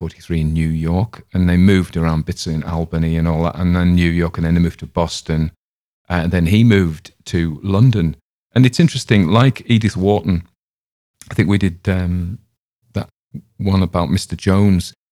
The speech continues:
and that, she's an English writer. She lived a bit in England, and I think if you're gonna write a ghost story as an American, it was, must have been de rigueur to come and live in a small English country town. So he did that, and he went to Rye. He eventually,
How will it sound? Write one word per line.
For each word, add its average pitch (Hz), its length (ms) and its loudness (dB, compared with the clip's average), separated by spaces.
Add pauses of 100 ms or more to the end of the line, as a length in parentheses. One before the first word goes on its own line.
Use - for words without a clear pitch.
and 104 160 2
that, 110 280 2
she's 113 260 -2
an 101 140 4
English 85 320 0
writer. 82 240 -4
She 101 180 -4
lived 95 220 -4
a 87 40 -6
bit - 220 -6
in 80 80 -2
England, 80 400 -2
and 98 320 0
I 90 60 0
think 135 260 0
if - 100 -10
you're 98 100 0
gonna 95 160 2
write 87 180 0
a 87 40 -6
ghost 92 300 -2
story 82 340 -2
as 80 120 -8
an 80 60 0
American, 80 520 -4 (420)
it 69 100 -6
was, 85 280 -6
must 101 300 0
have - 60 -20
been 85 180 0
de 92 260 0
rigueur 85 480 0
to - 140 -12
come 82 220 -4
and 78 160 -2
live 80 280 -8 (300)
in 90 100 -2
a 80 60 0
small 82 340 0
English 85 360 -4
country 80 280 -8
town. 80 240 -6
So 82 160 -6
he 82 80 -2
did 85 240 -2
that, - 260 -10
and 82 120 -6
he 80 40 -2
went 82 200 -4
to - 100 -8
Rye. 80 400 -4 (360)
He 110 200 4
eventually, 101 480 2